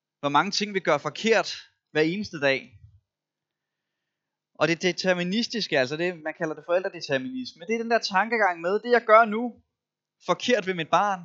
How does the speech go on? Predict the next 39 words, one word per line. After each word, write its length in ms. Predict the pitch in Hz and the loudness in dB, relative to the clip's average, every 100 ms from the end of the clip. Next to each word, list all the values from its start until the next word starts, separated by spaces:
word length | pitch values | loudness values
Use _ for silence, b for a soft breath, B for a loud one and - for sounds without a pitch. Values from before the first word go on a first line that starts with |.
| 156 _ _ _ _ _ _ - | -16 _ _ _ _ _ _ -6
det 120 | 202 | -2
får 80 | 190 | 0
indflydelse 420 | 190 190 196 156 | -2 -4 -10 -10
på 80 | 160 | -12
mit 180 | 156 | -4
barns 280 | - 185 170 | 0 0 -2
liv 160 | 185 180 | -8 -4
på 80 | 160 | 4
lang 240 | 160 147 | 4 2
sigt. 300 | - 127 - - _ _ _ _ _ _ _ _ _ _ _ _ _ _ _ _ _ _ - | -8 -8 -10 -20 _ _ _ _ _ _ _ _ _ _ _ _ _ _ _ _ _ _ -4
Prøv 100 | 196 | 0
lige 80 | |
at 60 | 190 | 0
tænke 280 | - 202 180 | 2 0 0
at 80 | 165 | -2
have 100 | 180 | -2
den 120 | 202 | -2
tanke 360 | - 143 180 | 0 0 0
i 40 | 202 | 0
baghovedet 420 | 127 143 180 175 | 4 4 2 -4
hver 80 | 135 | -4
eneste 240 | 151 175 | -6 -10
dag. 340 | 139 135 - 143 | -4 -4 -4 -10
Det 80 | 180 | -8
er 60 | |
der 60 | 160 | 0
faktisk 220 | 160 160 | 0 0
mange 220 | 151 165 | -6 -6
forældre, 240 | 160 151 156 | -10 -6 -4
der 100 | 131 | -2
har. 320 | 135 123 _ _ _ _ _ _ _ _ _ _ _ _ _ _ _ _ _ _ _ _ _ _ _ _ | -4 -6 _ _ _ _ _ _ _ _ _ _ _ _ _ _ _ _ _ _ _ _ _ _ _ _
Og 100 | - | -6
den 80 | 156 | -6
tror 160 | - 165 | -2 -4
jeg, 60 | |
vi 40 | 135 | -2
skal 180 | 120 | -8
kæmpe 300 | - 135 156 | -2 -4 -4
mod. 180 | 127 110 | -8 -10